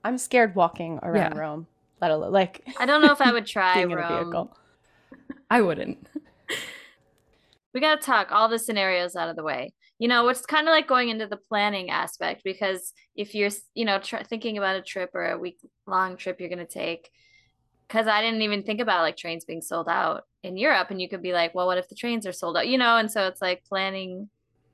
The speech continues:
Speaker 3: is a little bit of that too, like, worst and
Speaker 2: Yeah.
Speaker 3: best case scenario.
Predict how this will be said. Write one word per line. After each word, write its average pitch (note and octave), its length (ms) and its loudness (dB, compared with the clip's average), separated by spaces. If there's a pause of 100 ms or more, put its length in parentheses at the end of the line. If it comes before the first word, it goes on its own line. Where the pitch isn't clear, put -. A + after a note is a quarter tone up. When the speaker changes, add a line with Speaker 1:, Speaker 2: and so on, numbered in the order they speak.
(140)
Speaker 3:
is G3 140 -8
a F#3 80 -10
little F3+ 180 -2
bit E3+ 100 -4
of E3 120 -8
that D#3+ 320 -2
too, - 200 -10
like, - 200 -10 (200)
worst F3+ 240 -4
and F3+ 60 -2
Speaker 2:
Yeah. E3+ 160 -6
Speaker 3:
best F#3+ 200 -8
case - 260 -12
scenario. E3+ 680 -16